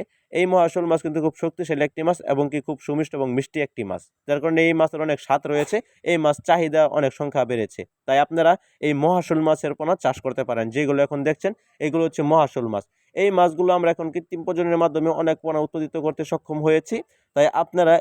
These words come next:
এই মহাশোল মাছের পোনা নিয়ে আমাদের কাছ থেকে আপনাদের যে কোনো জলাশয়ে, পুকুরে বা মাছের প্রজেক্টে আপনারা এই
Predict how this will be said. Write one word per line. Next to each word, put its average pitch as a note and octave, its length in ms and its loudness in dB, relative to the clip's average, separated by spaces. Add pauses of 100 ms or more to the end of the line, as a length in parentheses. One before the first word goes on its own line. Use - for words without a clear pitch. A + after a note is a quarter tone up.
এই F3 200 4 (260)
মহাশোল D#3+ 420 2
মাছের E3 240 -2
পোনা D3+ 200 -4
নিয়ে E3 160 -2 (260)
আমাদের D3 320 0
কাছ D3 160 -4 (100)
থেকে D#3 240 -8
আপনাদের D3+ 320 -2
যে C#3 140 -2
কোনো D3+ 200 -6
জলাশয়ে, C#3+ 460 -2
পুকুরে E3+ 400 -6 (340)
বা B2 160 2
মাছের C#3+ 320 0
প্রজেক্টে E3+ 400 -6
আপনারা E3+ 240 -4
এই D3+ 80 -2